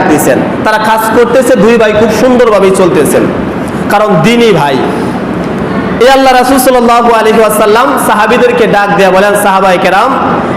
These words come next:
রোমান সম্রাটের বিরুদ্ধে একটা জিহাদ করতে হবে, এই রোম সম্রাটের বিরুদ্ধে যুদ্ধটা করতে হবে। এই যুদ্ধ করার ক্ষেত্রে তোমরা কে কে আছো যে যুদ্ধের মধ্যে যাইবা?"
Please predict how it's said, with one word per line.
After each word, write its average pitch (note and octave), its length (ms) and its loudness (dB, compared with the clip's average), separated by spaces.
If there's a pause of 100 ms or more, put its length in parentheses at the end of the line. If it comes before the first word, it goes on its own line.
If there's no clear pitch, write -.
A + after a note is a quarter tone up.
রোমান C4 440 2
সম্রাটের B3+ 640 2
বিরুদ্ধে A3 380 2
একটা A3+ 220 2
জিহাদ F#3 360 0 (140)
করতে F3 240 2
হবে, C#3 540 0
এই C4 80 4
রোম C#4 260 2
সম্রাটের C4+ 580 2
বিরুদ্ধে A#3 380 2
যুদ্ধটা G3+ 380 2
করতে G3+ 300 0
হবে। C#3 280 2 (480)
এই B3+ 100 4
যুদ্ধ B3+ 300 2
করার A#3 300 2
ক্ষেত্রে G4+ 500 2 (500)
তোমরা C4 260 4
কে C4 260 2
কে B3 220 2
আছো A3+ 460 2
যে A#3 80 4
যুদ্ধের G#3 400 2
মধ্যে G3 260 2
যাইবা?" D3+ 280 2